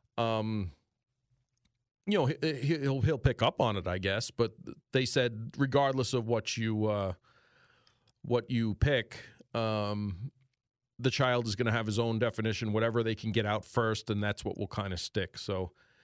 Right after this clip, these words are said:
again, some text messages coming in. "My kids called my father Pop Pop." My,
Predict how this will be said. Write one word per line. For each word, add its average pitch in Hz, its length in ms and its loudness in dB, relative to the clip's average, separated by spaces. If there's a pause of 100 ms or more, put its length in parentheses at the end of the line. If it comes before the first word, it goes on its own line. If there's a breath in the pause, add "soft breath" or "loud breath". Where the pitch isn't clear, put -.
(520 soft breath)
again, 160 320 0
some 127 160 -4
text 123 280 -2
messages 107 420 -2
coming 110 220 -2
in. 107 100 0
"My 104 160 -2
kids 123 420 -4
called 117 380 0
my 104 300 0
father 107 320 0
Pop - 260 0
Pop." 104 300 0 (160)
My, 139 420 0